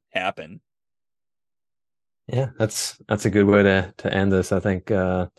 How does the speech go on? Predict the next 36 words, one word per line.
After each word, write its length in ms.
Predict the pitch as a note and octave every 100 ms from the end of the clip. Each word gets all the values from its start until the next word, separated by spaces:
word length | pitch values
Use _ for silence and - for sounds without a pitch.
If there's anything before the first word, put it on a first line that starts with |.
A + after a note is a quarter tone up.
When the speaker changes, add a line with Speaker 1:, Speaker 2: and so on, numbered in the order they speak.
| _ _
Speaker 2:
brotherhood 460 | G#2 G#2 G2+ G#2 G2
and, 280 | F#2+ F#2 -
and 180 | F#2+ F#2
camaraderie, 920 | F#2 F2+ F2+ F#2 F#2 F#2 F#2 F2 -
it's 160 | - -
something 440 | - G2 F#2+ G2
that 140 | F#2+ -
men 280 | F#2+ F#2+ F#2
need. 400 | G2 F#2 F2 -
They, 240 | G#2 F#2+ -
they 240 | F#2+ F#2+
need, 540 | F#2 F#2+ F#2+ F#2+ F2 -
I 340 | _ - _ -
think 100 | B2
that's 280 | G#2 - - -
a 100 | G#2+
lo-, 100 | -
in 120 | A2
a 80 | G#2
lot 180 | G#2 G#2+
of 80 |
ways 280 | G2 F#2+ F#2
why 320 | G2 F#2+ F#2 - G2+
men 260 | G2 F#2+
need 160 | F#2+ F#2
a 60 |
challenge. 580 | E2+ - F#2+ G2+ F2+ F2
They 140 | F#2 F#2
need 200 | G2 F#2
something 460 | G2 F#2+ G2 F2+
to, 380 | E2+ F2+ F2 E2+ - _ _ _
to 100 | -
fight 260 | - F#2+ G2
against, 340 | F#2 F2+ F2
some 180 | - G2+
adversity. 840 | F2+ E2 F#2+ F#2+ G2+ F#2 F2+ F2